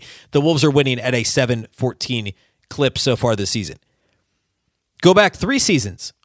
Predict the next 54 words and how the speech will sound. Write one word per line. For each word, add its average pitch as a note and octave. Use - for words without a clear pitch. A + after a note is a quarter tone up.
Only A3
one G3
team, C#3+
that C#3+
was C#3+
a B2+
shortened C3+
season, A2+
only C3+
one F#3
team -
had C#3+
a C#3
winning B2+
percentage B2
above G#2+
that. B2
It A#2
was C3+
the C#3
Utah F3
Jazz, A#2+
who D#3+
went D3+
fifty-two D#3
and B2
twenty. C3
Rudy B2+
Gobert's C3
Utah A#2
Jazz, F#2
uh, A#2
<laughs> -
Rudy A#2+
Gobert's A#2+
Utah A#2+
Jazz. G2+
Mike D#3+
Conley's D#3
Utah C3
Jazz. F#2+
In D3
a C3+
seventy-two C#3+
game A#2+
season, A#2+
won A#2
fifty-two B2
games, A2
won A#2+
at A2+
a -
seven B2
twenty-two A2